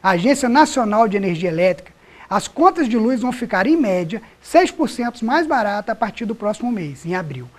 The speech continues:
quando a bandeira irá para verde, a cobrança extra será suspensa. Então esperamos aí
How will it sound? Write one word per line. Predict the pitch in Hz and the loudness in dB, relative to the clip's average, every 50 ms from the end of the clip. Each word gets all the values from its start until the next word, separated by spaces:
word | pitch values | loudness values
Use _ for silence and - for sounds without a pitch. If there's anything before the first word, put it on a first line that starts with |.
| - - - _ | -20 -20 -12 _
quando | - 208 202 220 | 0 2 4 4
a | 214 | 4
bandeira | 196 240 220 180 160 185 202 214 226 | 6 4 4 4 4 4 4 4 4
irá | 220 185 - 190 | 4 2 2 0
para | - - 208 214 262 | 0 0 2 2 2
verde, | 233 185 214 220 220 196 170 143 160 | 2 2 4 4 4 4 2 0 -4
a | 165 | -6
cobrança | - - 196 165 175 220 285 262 - 226 | -2 -2 -2 0 2 0 0 0 0 0
extra | 190 196 220 - 254 | 0 0 0 -2 -4
será | - - 220 202 196 214 | -8 -4 -4 -2 -2 -2
suspensa. | - - 285 285 - - - 180 156 135 - - - - _ - - - - - - | -4 -6 -6 -8 -8 -6 -8 -8 -8 -8 -12 -16 -20 -20 _ -20 -20 -20 -20 -18 -10
Então | 151 190 180 | -4 -2 -2
esperamos | 180 - - 262 226 175 180 208 247 254 220 185 185 | -2 2 4 4 4 6 4 2 2 0 0 -2 -2
aí | 156 156 185 247 240 | 0 0 0 -2 -4